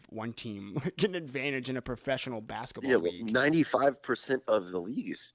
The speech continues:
Speaker 2: vaccinated. That's just ridiculous.
Speaker 1: Oh, what else is new? Kyrie in the
Speaker 2: Including all the
Speaker 1: five percent.
Speaker 2: Hawks.
Speaker 1: <laughs> Kyrie in the
Speaker 2: Yeah.
Speaker 1: five percent by
Speaker 2: I think
Speaker 1: himself.
Speaker 2: it's actually even higher than that. Andrew Wiggins got vaccinated after holding out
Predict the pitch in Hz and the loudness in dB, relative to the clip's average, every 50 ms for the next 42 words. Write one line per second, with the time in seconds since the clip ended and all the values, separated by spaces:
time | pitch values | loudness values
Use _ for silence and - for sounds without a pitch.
0 | _ _ - 78 76 76 - 76 76 80 - - - - _ _ - - - - | _ _ 2 2 2 2 0 -2 -2 -2 -2 -4 -6 -10 _ _ -10 -8 -6 -8
1 | - - - _ _ _ _ _ - - 98 95 - - - _ _ _ _ _ | -8 -10 -14 _ _ _ _ _ -6 -4 -4 -4 -4 -6 -10 _ _ _ _ _
2 | _ _ _ _ - 95 92 104 139 135 - 76 69 67 - - - - - - | _ _ _ _ -4 -2 2 4 4 4 4 0 -2 -2 -4 -8 -12 -16 -20 -20
3 | - _ _ _ _ _ _ 165 160 156 151 165 180 185 190 190 175 156 147 156 | -20 _ _ _ _ _ _ 4 6 6 8 8 8 8 6 4 2 2 2 2
4 | 147 - - 147 160 160 156 170 175 170 165 165 151 - - 143 156 156 147 - | 2 2 2 2 2 4 4 4 4 4 6 4 4 4 6 8 10 10 10 10
5 | 104 - - 131 117 110 - 117 - - - - - - - 196 185 180 196 202 | 10 8 8 8 8 6 6 6 4 4 2 0 -2 2 4 6 6 6 6 6
6 | 208 208 196 - - 110 - - 131 - 160 - - - - 175 - - 190 170 | 6 6 6 6 4 4 4 2 2 0 0 -2 -4 -8 -8 -8 -6 -8 -8 -8
7 | 127 - 156 151 147 147 151 - - 190 220 214 - - - 117 131 - - 117 | -6 -6 -4 -4 -2 -2 -2 2 4 6 6 6 6 4 4 2 2 2 2 2
8 | 117 113 107 95 - - - 113 147 165 120 82 80 78 76 73 73 65 92 120 | 2 2 2 0 -4 -4 -2 2 2 4 4 2 0 -2 -4 -4 -2 0 0 0
9 | 135 127 131 110 107 127 147 139 104 95 101 85 80 92 87 82 - - 87 85 | 2 2 2 4 4 4 4 2 2 2 2 4 4 4 2 2 0 -2 -4 -4
10 | 82 85 87 85 - 90 82 85 90 90 85 - 82 78 | -2 0 -2 0 0 -2 0 0 0 0 0 -2 -4 -4